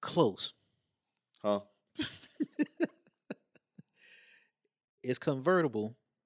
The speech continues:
Speaker 1: That means that I can take my term policy
Speaker 2: No.
Speaker 1: and convert it to a permanent policy at any given time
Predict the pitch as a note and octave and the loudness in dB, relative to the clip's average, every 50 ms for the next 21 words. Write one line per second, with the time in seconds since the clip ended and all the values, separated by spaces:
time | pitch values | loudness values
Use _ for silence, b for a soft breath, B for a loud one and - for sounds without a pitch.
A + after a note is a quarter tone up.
0 | _ _ _ _ _ - C3 C#3+ C3+ - D#3+ D#3 D3+ D3 D3 C#3+ C#3 A#2+ C3 B2+ | _ _ _ _ _ 2 2 2 2 2 -2 -2 -2 -2 -4 -4 -6 -4 -2 -2
1 | A#2+ A#2+ - _ - - A#2+ A2+ A#2 G#2+ - - D#3+ D#3 C3 C3+ C#3 C3+ C3 - | -2 -2 -4 _ -10 -10 -10 -8 -8 -8 -4 -2 -2 -2 -2 -2 -6 -6 -6 -4
2 | D#3+ D#3 D3 C#3 C3 B2 - A#2+ G#2+ G#2 G2 F#2+ - A2 G#2+ G#2+ _ - F#2+ F#2+ | -4 -2 -2 -4 -6 -6 -6 -4 -4 -4 -4 -6 -8 -12 -14 -14 _ -12 -10 -8
3 | F2+ D#2 C#2+ - _ - G#2+ A2 - - A2 G#2+ G#2+ D#3 E3+ E3 D#3 - - - | -8 -8 -10 -16 _ -12 -10 -10 -8 -8 -6 -2 0 0 2 2 0 -2 -4 -4
4 | C#3+ B2 G#2+ - E3 E3+ D#3 C3+ A2+ G2+ - - G#2+ E2+ D2+ - - - - _ | -6 -6 -4 -2 -2 -2 -2 -2 -4 -6 -6 -6 -8 -8 -8 -10 -16 -20 -20 _
5 | _ _ _ _ _ _ _ _ _ _ _ _ _ _ _ _ _ _ _ _ | _ _ _ _ _ _ _ _ _ _ _ _ _ _ _ _ _ _ _ _
6 | - - - - - - - C#3+ D#3 F3 F3 F#3 F#3+ F#3 G3 F#3+ - G#3 G#3 F#3+ | -20 -16 -10 -10 -8 -6 -2 -2 0 0 2 4 2 2 2 0 -2 -2 0 0
7 | E3 C#3+ C3 A#2+ A2+ A#2+ B2+ | 0 0 0 -2 -4 -4 -8